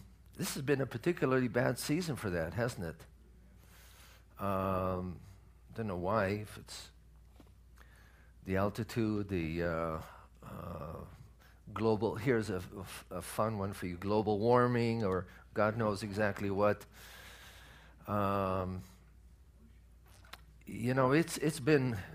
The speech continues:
for me personally, it's been very odd. Um, I've recovered from cancer and, uh, fell twenty-five feet earlier in the year and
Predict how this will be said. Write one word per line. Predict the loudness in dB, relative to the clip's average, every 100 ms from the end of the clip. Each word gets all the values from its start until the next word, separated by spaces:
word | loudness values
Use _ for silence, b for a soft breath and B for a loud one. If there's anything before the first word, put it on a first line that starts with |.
| -16 -8
for | -2
me | 0 0
personally, | 2 2 2 2 0
it's | -2
been | -2 -2 0 -6 B B B B B -18 -4
very | 4 6 6 6
odd. | 8 10 10 6 -2 B B B
Um, | -2 0 0 0 -2 -6 -12 -20 b b b b b -20 -6
I've | -2 0
recovered | -2 0 2 2 2
from | -2 -6
cancer | 2 4 4 2 0 0 -2 -14 -20 b b b b b b b b -20 -20 -20 -20 -20 -20 -20 -20 -16 -6
and, | -2 0 0 2
uh, | 2 2
fell | 0 4 6 6
twenty-five | 2 -2 0 2 2 2
feet | 0 0 0 -4 -4
earlier | 0 2 2 2 2
in |
the | 0
year | 2 4 4 4
and | 2 -2